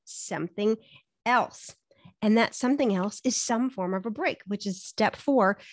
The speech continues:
You're gonna give yourself a break that is not food related. I think a lot of times we choose this idea of eating,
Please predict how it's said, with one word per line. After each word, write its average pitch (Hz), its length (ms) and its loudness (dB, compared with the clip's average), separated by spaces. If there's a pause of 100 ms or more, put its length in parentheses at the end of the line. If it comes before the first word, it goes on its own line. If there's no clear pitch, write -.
(180)
You're - 120 -12
gonna 381 260 6
give 254 240 2
yourself 262 640 0
a 196 160 2
break 226 640 2 (300)
that 240 240 2
is 226 220 2
not 208 640 4 (340)
food 202 400 -6
related. 269 480 0 (640)
I - 60 -8
think 311 240 -6
a 208 60 0
lot 196 380 0
of 240 100 0
times 180 560 0 (460)
we 196 240 -2
choose 262 560 2
this 208 200 -2
idea 185 520 2
of 175 180 -2 (160)
eating, 240 400 4